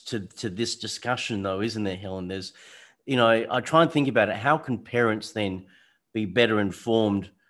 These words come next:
about their kids and what to watch out for? And then I think, well, okay. And I, and I s-, I remember I was speaking to one, one, one health, mental health professional. I said, "Is it really the, is a child not gonna speak up about their,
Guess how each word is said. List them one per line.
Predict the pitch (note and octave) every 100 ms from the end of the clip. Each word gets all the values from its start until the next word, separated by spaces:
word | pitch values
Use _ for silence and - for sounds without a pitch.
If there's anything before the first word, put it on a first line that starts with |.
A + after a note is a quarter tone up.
| _ _ -
about | F2+ G#2 -
their | G2
kids | F2 - G#3+ B2+ E2+ -
and | G2 G2+
what | G2+
to | -
watch | G2 F2 D3
out | E3 -
for? | F#2
And | G2
then | G2+
I |
think, | G#2+ A#2 A2+
well, | A#2+ A#2+
okay. | A2+ G#2 G#2
And | G#2
I, | G#2 A#2+
and |
I | A2
s-, | G#2+
I | -
remember | B2 C3 G#2+
I |
was | G2+
speaking | A2 G2+
to | G2+ F#2+
one, | G2 G2 G2 _ _ _ _ _
one, | _ G#2+ A#2 A#2+ G#2 D#2
one | D#2+ D2 G2 A2 G#2
health, | F2+ A#2 A#2+
mental | A2+ G#2+
health | G2+ D3 -
professional. | - G2+ - F#2+ F2+
I | G#2
said, | - G2+ - _ _ _ _ _ - -
"Is | E3+ D3
it | D3 -
really | B2+ D3 A3
the, | E3+ G#2 F2+ _ _ _ _
is | D3 A#2
a |
child | A#2+ F3 G3 D3
not | B2+ C#3
gonna | C3+ A#2
speak | - A#2+ A2 A#2+
up | D3 - -
about | G#2 A2+ C#3 -
their, | A#2 G#2+